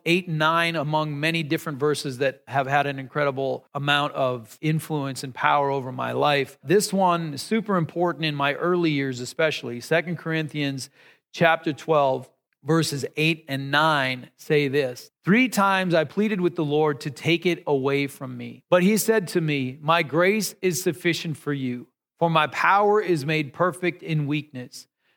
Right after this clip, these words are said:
Therefore, I will boast all the more gladly about my weaknesses, so that Christ's power may rest on me.'" So I read this, "My grace is sufficient for you, for my power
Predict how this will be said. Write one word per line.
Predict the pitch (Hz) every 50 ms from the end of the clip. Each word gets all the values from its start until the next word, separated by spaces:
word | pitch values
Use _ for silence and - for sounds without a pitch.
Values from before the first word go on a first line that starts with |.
| _ _ _ _
Therefore, | 127 156 185 214 226 214 - 233 233 226 208 196 180 156
I | 127 143 165 170
will | 170 170
boast | 151 123 123 170 190 202 214 202 - - - -
all | 175 185 202 226 240 240
the | 233 233
more | 214 220 226 226 220
gladly | 165 180 190 202 202 190 175 170 160 147
about | 143 143 151 156 160 160
my | 160 156 151
weaknesses, | 151 160 202 214 175 160 139 127 - 123 117 117 113 - _ _ _ _ _ _ _ _ _
so | - 170 165
that | 156 156 147 -
Christ's | - - 180 180 185 190 185 - - -
power | - - - - 175 190 185 180 180 170 165 165
may | 170 170 165 160
rest | 151 139 151 147 147 135 - - - -
on | - 147 143 139 135 131
me.'" | 127 120 113 113 - _ _ _ _ _ _ -
So | 160 160
I | 175 196 226
read | 226 233 226 202 160
this, | 175 190 160 120 - - - -
"My | 139 143
grace | 147 117 165 180 208 233 208 -
is | 226 180 -
sufficient | - 185 - - 196 208 - 202 185 147
for | - 175
you, | 170 156 156 156 165 165
for | 156 156 160 151
my | 147 139 139
power | 131 - - - 180 196 196 208 220 226 226 226 226 226 214 -